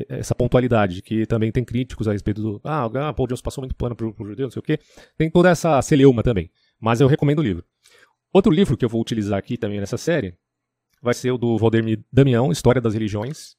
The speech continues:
A gente vai traçar também uma síntese sobre a história de Israel, tanto do ponto de vista político como religioso, porque não tem como separar necessariamente uma coisa da outra, cultural, político e religioso. Claro, a gente não precisa achar que há uma arbitrariedade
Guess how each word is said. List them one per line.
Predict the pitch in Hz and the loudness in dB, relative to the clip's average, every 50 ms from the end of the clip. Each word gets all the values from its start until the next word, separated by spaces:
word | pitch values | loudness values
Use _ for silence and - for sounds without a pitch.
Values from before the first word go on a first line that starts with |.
| - | -20
A | 95 | -12
gente | - - | -8 -8
vai | 104 98 | -6 -4
traçar | 110 107 92 - - 95 | -4 -6 -6 -6 -8 -8
também | - 101 98 101 107 101 - _ _ _ _ _ _ _ _ - | -6 -6 -6 -6 -6 -6 -10 _ _ _ _ _ _ _ _ -10
uma | 107 107 107 | -8 -8 -6
síntese | - - 135 139 135 - 110 92 87 92 95 - _ _ _ | -6 -6 -6 -4 -4 -4 -4 -4 -6 -8 -14 -18 _ _ _
sobre | - - - 107 104 95 104 101 98 98 92 90 _ _ _ _ _ _ _ _ - | -18 -8 -6 -4 -4 -2 -4 -4 -4 -6 -8 -10 _ _ _ _ _ _ _ _ -12
a | - | -12
história | - - - 98 98 | -6 -2 -2 -2 -2
de | 92 | -2
Israel, | 95 95 98 107 120 127 | -4 -2 0 0 0 0
tanto | - 123 110 117 | -2 -4 -4 -4
do | 110 | -4
ponto | - 113 107 - | -4 -4 -4 -6
de | 95 101 | -8 -8
vista | 104 101 - 104 | -8 -6 -6 -4
político | - - 110 135 143 - - 131 123 | -2 -2 -2 -2 -4 -8 -10 -12 -12
como | - - 117 113 113 113 | -10 -10 -12 -10 -10 -12
religioso, | 90 - 110 101 98 95 107 104 107 123 123 147 135 - | -12 -12 -10 -10 -8 -8 -6 -6 -6 -6 -8 -10 -14 -14
porque | _ - 120 | _ -8 -6
não | 123 107 | -4 -2
tem | - 135 | -2 0
como | - 139 123 120 110 | 2 2 0 0 -2
separar | - - - - 107 104 113 120 | -4 -4 -2 -2 -2 -2 -2 -4
necessariamente | 113 - 107 - 110 104 107 - 110 | -6 -10 -12 -12 -12 -12 -10 -12 -10
uma | 104 | -8
coisa | - 98 98 | -6 -4 -2
da | 101 | -2
outra, | 113 - - - | -2 -4 -4 -4
cultural, | 120 117 - 113 107 110 120 131 | -4 -2 0 2 2 2 4 4
político | - 110 104 104 - - 101 | 4 4 2 0 -4 -6 -8
e | |
religioso. | 98 104 95 101 107 131 139 147 _ _ _ - _ - _ _ _ _ _ | -8 -8 -10 -10 -10 -10 -12 -14 _ _ _ -20 _ -20 _ _ _ _ _
Claro, | - 165 131 98 90 92 - _ _ _ _ _ _ _ _ _ _ _ _ - | 4 4 6 6 4 0 -6 _ _ _ _ _ _ _ _ _ _ _ _ -6
a | 127 | -4
gente | 123 101 107 - 127 | -2 -2 -2 -2 -2
não | 120 123 | -2 -2
precisa | - 120 - - 117 131 | -2 -4 -4 -2 -2 -2
achar | 123 - - - 110 104 123 139 - _ _ _ | 0 0 0 0 0 0 0 -4 -8 _ _ _
que | - 127 117 | -4 -2 0
há | 110 110 113 123 | 2 2 0 0
uma | 127 123 123 | -2 -2 -2
arbitrariedade | 131 117 135 - 117 123 131 143 117 113 110 113 113 95 104 98 - | -2 -2 -2 -2 -2 -2 -2 -2 -2 0 0 0 -2 -2 -6 -12 -12